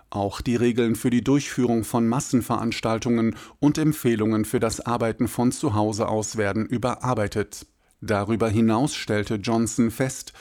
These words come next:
dass die Einwohner des Vereinigten Königreiches die aktuellen Regeln zur sozialen Distanzierung bald nicht mehr einhalten müssen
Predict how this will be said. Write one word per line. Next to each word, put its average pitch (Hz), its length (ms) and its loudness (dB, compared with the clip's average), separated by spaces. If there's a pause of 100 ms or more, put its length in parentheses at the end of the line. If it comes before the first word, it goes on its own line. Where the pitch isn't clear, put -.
(240)
dass 113 220 -2
die 123 140 2
Einwohner 110 640 2
des 110 200 -6
Vereinigten 113 720 2
Königreiches 113 1000 0
die 117 260 -2
aktuellen 127 680 2
Regeln 110 520 2 (240)
zur 104 300 -2
sozialen 110 640 -2
Distanzierung 117 840 0 (240)
bald 110 300 0
nicht 139 320 2
mehr 104 280 0
einhalten 113 640 4
müssen 123 460 4